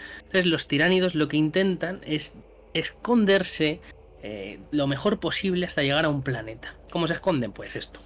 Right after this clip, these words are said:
cuando van a un pecio de estos que hemos hablado, a lo mejor no han encontrado nada, pero se te ha colado un Gen Stealer de Polyzone.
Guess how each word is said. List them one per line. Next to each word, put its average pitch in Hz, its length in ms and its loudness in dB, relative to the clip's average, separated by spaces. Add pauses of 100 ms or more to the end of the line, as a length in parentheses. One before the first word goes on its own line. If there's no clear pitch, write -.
cuando 120 320 0
van 117 240 -2
a - 20 -2
un 107 100 -6
pecio 156 380 0
de 139 100 2
estos 151 220 -4
que - 80 -2
hemos 139 140 0
hablado, 190 320 4
a - 20 -2
lo 143 60 -2
mejor 139 240 -2
no 147 80 4
han 151 60 4
encontrado 147 360 2
nada, 185 260 4
pero 131 200 2
se 139 100 -8
te 139 80 0
ha 143 60 2
colado 147 200 4
un 147 140 4
Gen 139 180 -2
Stealer 147 300 0
de 131 100 0
Polyzone. 110 540 -6